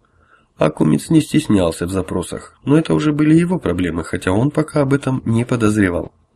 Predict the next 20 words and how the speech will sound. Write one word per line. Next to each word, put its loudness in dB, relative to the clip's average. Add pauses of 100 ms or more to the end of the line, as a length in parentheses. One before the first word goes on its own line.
(320)
"Что 2
ж, -6
всецело 2
полагаюсь 6
на 4
ваше 2
мнение". 2 (240)
Амар 4
Турин 2
на 2
мгновение 2
просиял, 2
но 6
тут 2
же 0
надел 4
на 4
лицо 2
маску 0
озабоченности. -4